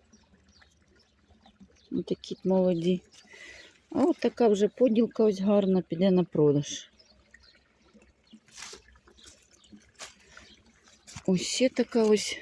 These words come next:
гарна є. Є тут, ну, і молодіх є багато. Тут одну ось якось викопувала, розрізала, ну, це посаджу. Корінь, побачимо.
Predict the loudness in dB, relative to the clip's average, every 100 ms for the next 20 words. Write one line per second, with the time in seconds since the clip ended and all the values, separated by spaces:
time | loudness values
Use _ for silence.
0 | -16 _ _ -20 _ _ _ _ -4 0
1 | 0 2 2 2 0 -2 -4 0 2 2
2 | -2 -6 -4 -2 2 2 2 0 2 2
3 | 0 2 2 2 0 0 -6 -20 -20 _
4 | _ _ _ -6 -2 0 2 0 0 -2
5 | -4 -4 _ -20 _ _ -20 -20 -20 _
6 | -8 0 0 4 4 4 0 -4 -20 _
7 | -20 -20 _ 0 0 4 2 2 -2 2
8 | 0 2 2 2 4 4 4 4 2 0
9 | 2 2 2 0 -4 -2 -2 0 -2 0
10 | 2 2 0 _ _ _ _ _ _ _
11 | _ _ 0 4 4 4 0 -4 -2 0
12 | 2 2 0 -4 -4 -4